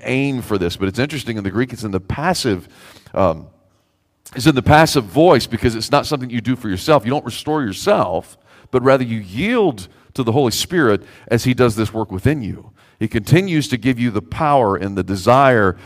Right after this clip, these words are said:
and the knowledge and the love of God that you can grow and be restored into the original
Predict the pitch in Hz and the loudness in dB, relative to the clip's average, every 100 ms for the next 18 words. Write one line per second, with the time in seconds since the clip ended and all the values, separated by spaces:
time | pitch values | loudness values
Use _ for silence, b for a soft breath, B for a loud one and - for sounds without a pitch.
0 | B B - 98 101 110 135 135 113 98 | B B -8 -4 0 6 8 8 6 2
1 | 104 98 101 123 117 92 98 90 90 87 | -2 2 4 4 2 -4 -2 0 -2 -6
2 | 101 - 92 90 107 131 123 98 85 B | -10 -10 -12 -2 4 6 6 4 0 B
3 | B B 98 101 95 95 - - 117 117 | B B -6 -2 -2 -4 -6 -4 0 0
4 | 110 101 - 104 98 95 - 101 95 117 | 0 -4 -2 -2 -2 -4 -2 -2 0 0
5 | 127 123 113 101 | 0 -2 -2 -4